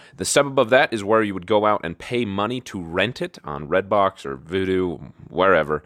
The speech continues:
And then l-, top of the list is buy, um, because you love it, you wanna s-, you're gonna spend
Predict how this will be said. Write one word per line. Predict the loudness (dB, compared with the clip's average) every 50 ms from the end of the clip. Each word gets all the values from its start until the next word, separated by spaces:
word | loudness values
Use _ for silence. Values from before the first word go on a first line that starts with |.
| -12 -20 -20 -20 -14 -6
And | -4 -2 0 2
then | 2 2 2 0 -2 -6
l-, | -8 -8 -8 -8 -10 _
top | -20 -6 -2 -2 -2 -2
of | -4 -6
the | -4
list | -2 -2 -2 -2 -4 -8
is | -10 -10 -10 -10
buy, | -8 -6 -4 -4 -4 -6 -10 -16 _ _ _ _ _ _ _ _ _ _ -8
um, | -6 -6 -6 -6 -8 -10
because | -8 -6 -6 -6 -6 -8 -12 -16 _ -12
you | -10 -2
love | 2 2 4 4 2
it, | 0
you | -2 -2
wanna | -2 -4 -4
s-, | -6 -8 -12 -18 _ -16
you're | -10 -8 -6
gonna | -4 -4 -6
spend | -6 -4 -2 -2 0 0 -2 -6